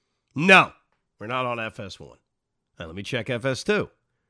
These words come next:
Are we on F S two? No. All right, now you got me worried. We may not have a Met game on T V. <laughs>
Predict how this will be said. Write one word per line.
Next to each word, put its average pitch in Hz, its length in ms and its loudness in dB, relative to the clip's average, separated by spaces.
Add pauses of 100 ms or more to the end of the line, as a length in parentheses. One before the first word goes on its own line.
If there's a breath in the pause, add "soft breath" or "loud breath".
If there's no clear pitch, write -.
(300)
Are 107 40 -10
we 104 160 -6
on 131 340 2
F 131 220 -2
S 131 220 -2
two? 226 300 2 (1300)
No. 151 380 -2 (760)
All 92 60 -8
right, 90 100 -6
now 110 120 0
you 113 80 0
got 104 120 -2
me 95 80 -4
worried. 120 360 -4 (680)
We 143 100 -6
may 165 140 0
not 123 160 0
have 127 100 -4
a 135 60 -2
Met 135 160 -2
game 139 180 -2
on 143 120 0
T 156 140 -4
V. 202 300 -6 (1900 soft breath)
<laughs> 240 100 -8